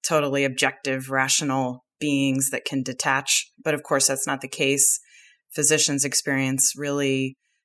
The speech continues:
deep emotions like shame, anger, hope, despair, even love,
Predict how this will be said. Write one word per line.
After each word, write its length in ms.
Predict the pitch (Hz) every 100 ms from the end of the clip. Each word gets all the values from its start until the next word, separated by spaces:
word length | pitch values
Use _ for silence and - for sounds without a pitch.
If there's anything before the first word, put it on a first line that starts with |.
| -
deep 360 | 135 135 135 135 - _ _
emotions 880 | 147 143 180 - 143 123 131 - - _
like 240 | 147 131
shame, 680 | 127 - 151 139 135 131 135 - _ _ -
anger, 680 | 127 123 127 123 120 123 _ _ _ -
hope, 340 | 135 127 - - - _ _ _ _ _ -
despair, 680 | 139 - 131 123 120 120 _ _ _ _
even 300 | 156 139 131
love, 280 | 139 120